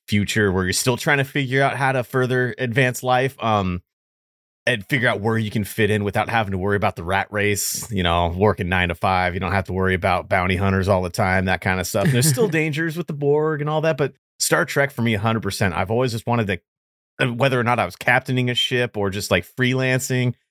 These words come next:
Speaker 1: I wanna live in that future. Star Wars is just a little too much, too flashy, uh, for me personally. Star Trek is where it's at for sure. Replicators,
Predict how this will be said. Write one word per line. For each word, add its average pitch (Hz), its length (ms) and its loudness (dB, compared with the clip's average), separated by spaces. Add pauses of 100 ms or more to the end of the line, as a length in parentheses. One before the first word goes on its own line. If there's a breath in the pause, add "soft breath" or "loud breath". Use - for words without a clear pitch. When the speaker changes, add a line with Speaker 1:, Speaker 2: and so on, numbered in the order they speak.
(240)
Speaker 1:
I - 100 -4
wanna 135 260 0
live 104 340 0
in 92 300 0
that 98 320 0
future. 90 600 -2 (260)
Star 120 260 0
Wars 123 300 -2
is 95 140 -4
just 101 280 0
a 104 40 0
little 101 300 2
too - 260 -2
much, 98 380 0
too 120 160 2
flashy, 90 720 0 (420)
uh, 90 220 2
for - 180 -2
me 95 280 2
personally. 92 720 0 (640)
Star 120 240 2
Trek 95 220 -2
is 90 100 -10
where 95 120 0
it's 78 140 -2
at 80 140 0
for 85 100 -8
sure. 80 220 -2
Replicators, 120 800 0